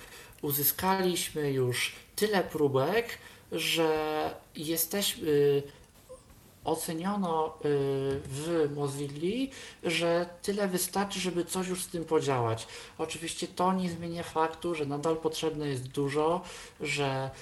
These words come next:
nadal ten system jest otwarty, nadal można nagrywać, nadal można weryfikować i oczywiście wiadomo, że im więcej, tym lepiej. To, co na razie mamy,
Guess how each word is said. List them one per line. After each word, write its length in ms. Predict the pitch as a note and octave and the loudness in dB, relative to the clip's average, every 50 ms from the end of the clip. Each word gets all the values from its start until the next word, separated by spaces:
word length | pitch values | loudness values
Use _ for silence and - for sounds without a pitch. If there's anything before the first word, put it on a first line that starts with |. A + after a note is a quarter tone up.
| - - - - | -18 -20 -10 -6
nadal 400 | C#3 C3+ C#3 D3 D3 D#3+ D#3+ D#3+ | -2 0 0 2 4 2 2 2
ten 140 | D#3+ E3 D#3+ | 0 -4 -4
system 400 | - F3 E3 - - E3 D#3+ D#3 | -4 -6 -8 -4 -4 -4 -2 -2
jest 180 | D#3 D#3 D3+ | -4 -4 -4
otwarty, 680 | D#3+ D#3 - - D#3 D3 - D3 - - D#3 D#3 E3 D#3+ | -6 -8 -2 0 0 0 0 -2 -4 -2 2 2 4 4
nadal 360 | C#3+ C3+ C3+ C#3 D3+ D#3 D#3+ | 2 2 2 4 4 2 2
można 300 | E3 E3+ D#3+ E3 E3 E3 | 2 0 -2 -2 -2 -4
nagrywać, 680 | D#3+ E3 D#3+ D#3 D3+ D#3 D#3 D#3+ D#3+ D#3+ D#3+ D#3+ - - | -4 -4 -4 2 2 2 2 2 2 0 0 -2 -2 -4
nadal 280 | C#3+ B2+ C#3 C#3+ C#3+ | -2 -2 0 -2 0
można 300 | D3 D#3 D#3 D#3 E3 E3 | 0 0 0 0 -2 -2
weryfikować 840 | D#3+ E3 D#3+ D#3+ D#3+ F3 D#3+ - - E3 D#3+ E3 E3 E3 D#3+ D#3+ - - - - - - - - - - - | 0 0 0 0 -2 -4 -4 0 0 0 2 2 0 0 0 -2 -6 -8 -10 -14 -14 -14 -14 -16 -18 -6 -4
i 360 | E3 D#3 D3+ D3+ D3+ D3 D3 - - - - | -2 -2 0 -2 -2 -2 -4 -8 -16 -10 -4
oczywiście 560 | - D#3+ D#3 - D3 D3+ D#3+ D#3 - - F3 | -4 -4 -2 -2 -4 -4 -4 -6 -4 -4 0
wiadomo, 400 | D#3 D#3 D3 C#3 D#3 D3+ D#3+ D#3+ | 0 0 2 2 0 2 2 0
że 160 | D3+ D3+ D#3 | 0 0 0
im 80 | D3+ C#3+ | -2 -2
więcej, 320 | D3 D#3 D#3 - E3 D#3 | -2 -2 -2 0 -2 -2
tym 180 | D#3 - D3+ C#3+ | -2 -2 -2 -2
lepiej. 480 | C#3+ D3 D3 D3 - D#3+ E3 D#3+ E3 E3 - - - - - - | 0 -2 -2 -2 0 0 0 0 0 -4 -6 -14 -16 -16 -4 -2
To, 120 | F3 E3+ | -2 -2
co 400 | E3 - E3+ D#3+ D3+ D3+ D3 - | -2 0 0 2 2 0 0 -2
na 140 | C#3+ D3 D3 | -4 -2 0
razie 300 | D3+ D#3 D#3 D3 D3+ D3+ | 2 2 2 2 2 -2
mamy, 260 | D3 D3+ D#3 D#3 D#3+ | 0 2 2 0 0